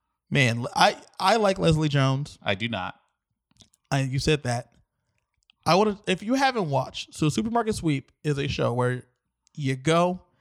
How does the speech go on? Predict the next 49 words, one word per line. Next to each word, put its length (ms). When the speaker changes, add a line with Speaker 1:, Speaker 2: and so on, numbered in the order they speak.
Speaker 1:
and 220
you 100
do 160
the 100
big 260
sweep 420
where 140
you 220
run 320
through, 420
you 200
get 400
groceries, 680
you 160
total 280
'em 120
up, 420
and 140
then 100
you 140
win 160
a 60
prize. 440
That's 160
Speaker 2:
Which, 220
Speaker 1:
the 60
gist 260
of 100
it. 80
Speaker 2:
one 220
thing 220
I 60
learned 220
about 200
Supermarket 480
Sweep, 300
inflation 520
is 140
real. 360
They 140
rarely 440
cracked 320
a 40
thousand 380
dollars 340
back 240
in 80
the 60
day. 200